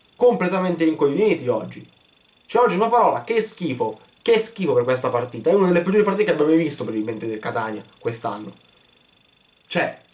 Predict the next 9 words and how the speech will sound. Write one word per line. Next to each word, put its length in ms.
ma 160
senz-, 400
cioè, 360
senza 200
dubbio, 420
eh. 160
Non 140
lo 80
so. 380